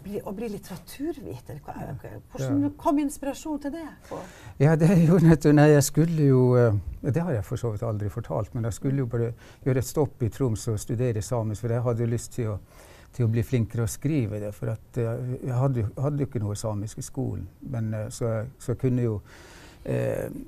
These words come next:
Speaker 2: snakke det, og så hadde jeg lært meg å lese det, men altså, men i alle fall for å kunne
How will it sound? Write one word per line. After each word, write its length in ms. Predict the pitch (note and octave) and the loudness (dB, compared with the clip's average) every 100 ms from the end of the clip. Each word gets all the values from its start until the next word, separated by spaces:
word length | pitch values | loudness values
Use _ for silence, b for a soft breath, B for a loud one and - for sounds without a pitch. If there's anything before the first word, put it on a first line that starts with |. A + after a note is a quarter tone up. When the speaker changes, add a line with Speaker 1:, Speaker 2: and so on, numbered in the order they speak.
| - | -4
Speaker 2:
snakke 440 | - D3 - - | 2 4 4 2
det, 100 | A#2 | 4
og 320 | A#2+ B2 B2 A#2 | 4 4 4 2
så 300 | - A#2 G#2 | 0 -2 -2
hadde 220 | G2+ A2+ A2 | -2 0 0
jeg 40 | |
lært 220 | G#2+ G2 | -2 -4
meg 100 | G#2 | -4
å 80 | A2 | -2
lese 320 | A#2+ G2 - | -2 -2 -4
det, 100 | A2 | -4
men 100 | A#2 A2+ | -4 -4
altså, 160 | - | -2
men 120 | A#2 | -2
i 60 | A2+ | 0
alle 140 | A2+ | -2
fall 160 | G2+ G#2 | -2 -4
for 140 | G#2+ F#2+ | -4 -6
å 80 | |
kunne 320 | - A2+ F#2+ | -6 -6 -6